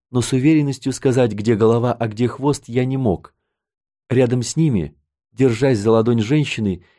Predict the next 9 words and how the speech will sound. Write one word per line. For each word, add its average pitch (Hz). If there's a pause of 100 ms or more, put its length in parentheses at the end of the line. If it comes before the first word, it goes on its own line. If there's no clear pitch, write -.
(160)
хиленькой 117
лапкой 147
стояло 139
другое 131
создание, 98 (340)
ростом 147
вдвое 135
ниже 131
людей, 113